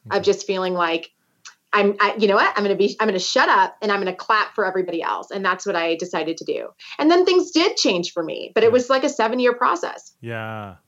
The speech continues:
Speaker 2: that's so good. Gosh, I can resonate with that to some extent. Yeah. Um, I, I got some good breaks kinda early on, but it was still, I'm, well,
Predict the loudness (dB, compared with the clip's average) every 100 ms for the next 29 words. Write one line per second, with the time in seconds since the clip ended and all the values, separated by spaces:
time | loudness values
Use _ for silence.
0 | -8 -8 -8 -14 -12 -12 -12 -12 -12 -12
1 | -14 -16 -12 -10 -10 -14 -18 -10 -8 -2
2 | -4 -4 -8 -10 -10 -8 -8 -12 -20 _
3 | _ -20 -16 -12 -12 -12 -16 -16 -16 -16
4 | -16 -14 -14 -16 _ _ _ _ _ _
5 | -14 -12 -10 -12 -18 _ -2 -2 0 2
6 | 0 0 -2 0 0 0 0 0 -4 -6
7 | -6 -4 -6 -6 -4 -2 -4 -4 0 2
8 | 2 2 -2 -2